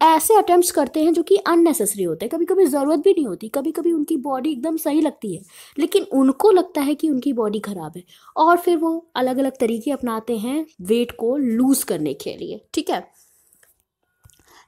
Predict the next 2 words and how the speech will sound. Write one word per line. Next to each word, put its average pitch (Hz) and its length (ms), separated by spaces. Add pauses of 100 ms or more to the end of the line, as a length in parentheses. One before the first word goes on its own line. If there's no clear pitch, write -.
(100)
dieting 302 540 (360)
unsupervised 311 1200